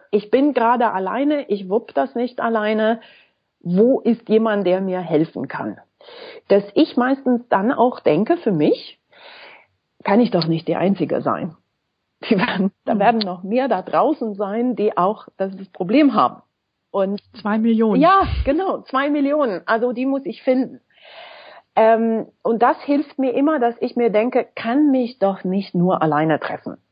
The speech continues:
Speaker 1: Und dann fühle ich mich nicht mehr schwach, dann fühle ich mich nicht alleine, sondern ich denke, ich muss genau diejenigen finden, die auch dieses Problem haben oder ein anderes, wo wir uns ergänzen können.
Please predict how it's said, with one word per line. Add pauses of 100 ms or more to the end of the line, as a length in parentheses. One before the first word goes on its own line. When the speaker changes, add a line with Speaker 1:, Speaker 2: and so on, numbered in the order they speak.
(140)
Speaker 1:
Und (160)
dann
fühle
ich
mich
nicht
mehr
schwach, (180)
dann
fühle
ich
mich
nicht
alleine,
sondern
ich
denke,
ich
muss
genau
diejenigen
finden,
die
auch
dieses
Problem
haben
oder
ein
anderes, (540)
wo
wir
uns (100)
ergänzen
können.